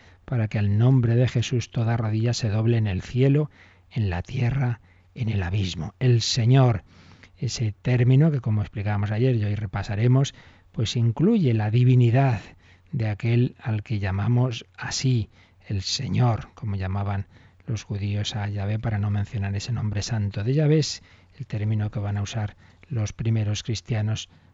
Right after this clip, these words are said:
para hablar de Jesús, de Jesús el Señor. La Magdalena, cuando está en el sepulcro buscando el cuerpo de Cristo, dice: "Se han llevado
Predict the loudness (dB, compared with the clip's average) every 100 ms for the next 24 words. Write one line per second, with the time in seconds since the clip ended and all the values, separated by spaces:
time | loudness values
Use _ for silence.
0 | -12 -6 -4 -2 -2 -2 -2 -4 -6 -6
1 | -8 -4 -4 -6 -10 -12 -10 -8 -4 -2
2 | -2 -4 _ _ _ -6 -2 -2 -2 -6
3 | -2 -2 -2 -6 _ -20 -20 -20 -8 -6
4 | -4 -4 -2 -2 -2 -2 -2 -2 -2 -4
5 | -6 -12 -12 -6 -4 -4 -10 -20 _ -2
6 | -2 0 -4 -4 -2 0 0 0 -2 0
7 | 2 4 2 -2 -8 -10 -4 -4 -2 -2
8 | -2 -2 -2 0 -2 -2 -4 2 4 6
9 | 6 4